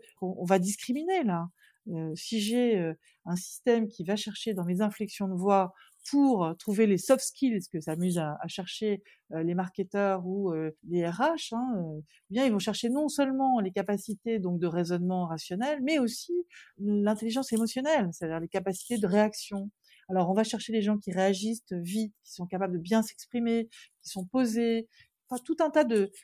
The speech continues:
finalement, d'informations extrêmement subjectives que la machine va en plus appauvrir. Alors, quand c'est déjà l'humain qui l'utilise, on est tous subjectifs, on utilise ces informations-là, mais en général, on fait quand même attention à qui on a en face. Lorsque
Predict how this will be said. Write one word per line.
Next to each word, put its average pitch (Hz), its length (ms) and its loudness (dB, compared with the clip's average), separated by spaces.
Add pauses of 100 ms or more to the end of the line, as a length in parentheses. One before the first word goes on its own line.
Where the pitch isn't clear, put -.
(220)
finalement, 226 600 2 (380)
d'informations 208 840 0 (100)
extrêmement 185 360 -4
subjectives 277 920 0
que 214 80 0
la 196 100 4
machine 196 340 -2
va 160 140 -2
en 175 120 -4
plus - 340 -10
appauvrir. 254 680 2
Alors, 156 180 -4
quand 247 100 -4
c'est 254 160 -2
déjà 240 240 2
l'humain 233 400 2
qui 196 80 -6
l'utilise, 202 460 -2 (240)
on 180 60 -2
est 214 120 0
tous 349 120 8
subjectifs, 185 640 -4
on 160 60 -12
utilise 185 320 -6
ces 165 140 -6
informations-là, 175 720 0 (360)
mais 180 80 0
en 185 60 4
général, 190 420 4
on 180 100 -2
fait - 160 -8
quand 185 100 -4
même 180 120 0
attention 214 640 -2
à 175 100 -2
qui - 180 -8
on 175 80 -4
a 170 60 -4
en 165 100 -6
face. 151 320 -8 (300)
Lorsque 226 400 2